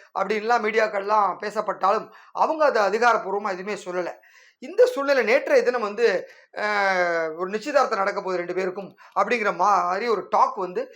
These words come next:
சோஷியல் மீடியால பரவ ஆரம்பிச்சது. அதை உறுதிப்படுத்தும் விதமாக இன்னைக்கு மார்னிங் வந்து ஹைதராபாத்ல நடிகர் நாகார்ஜுனனோட வீட்ல இந்த என்கேஜ்மெண்ட் ஃபங்க்ஷன் நடந்திருக்கு. இந்த என்கேஜ்மெண்ட்ல வந்து ரெண்டு குடும்பத்தை சேர்ந்த முக்கியமான உறவினர் மட்டும் தான் கலந்துட்டு இருக்காங்க.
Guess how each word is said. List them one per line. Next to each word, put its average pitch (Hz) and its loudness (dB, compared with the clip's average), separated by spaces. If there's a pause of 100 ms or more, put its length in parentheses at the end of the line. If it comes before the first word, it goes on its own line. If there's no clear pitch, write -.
(140)
சோஷியல் 247 0
மீடியால 185 -2
பரவ 196 4
ஆரம்பிச்சது. 151 -8 (380)
அதை 175 0
உறுதிப்படுத்தும் 233 0
விதமாக 180 -4 (160)
இன்னைக்கு 226 -8
மார்னிங் 220 2
வந்து 175 -4 (220)
ஹைதராபாத்ல 226 2 (220)
நடிகர் 220 4
நாகார்ஜுனனோட 196 0
வீட்ல 208 -8 (440)
இந்த 220 -4
என்கேஜ்மெண்ட் 196 -2
ஃபங்க்ஷன் 190 -6
நடந்திருக்கு. 170 -8 (340)
இந்த 233 2
என்கேஜ்மெண்ட்ல 220 0
வந்து 196 -2
ரெண்டு 247 0
குடும்பத்தை 247 -2
சேர்ந்த 196 -6
முக்கியமான 220 -4 (200)
உறவினர் 220 2
மட்டும் 185 -2
தான் 196 -6
கலந்துட்டு 185 -6
இருக்காங்க. 165 -12